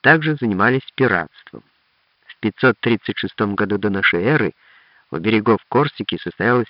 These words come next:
морское сражение, в котором шестьдесят фокейских пиратских кораблей вынуждены были принять бой с превосходящими силами этрусков и карфагенян.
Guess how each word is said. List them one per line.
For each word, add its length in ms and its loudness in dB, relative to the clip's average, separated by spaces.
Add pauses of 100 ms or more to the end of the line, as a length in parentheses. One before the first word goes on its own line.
(160)
морское 520 0
сражение, 600 0 (460)
в 80 -20
котором 480 0
шестьдесят 720 -4
фокейских 680 -2
пиратских 520 -6
кораблей 480 -4 (720)
вынуждены 460 2
были 200 0
принять 360 -4
бой 500 2
с 100 -20
превосходящими 800 -2 (100)
силами 460 0 (160)
этрусков 760 -2 (120)
и 100 -4
карфагенян. 800 -2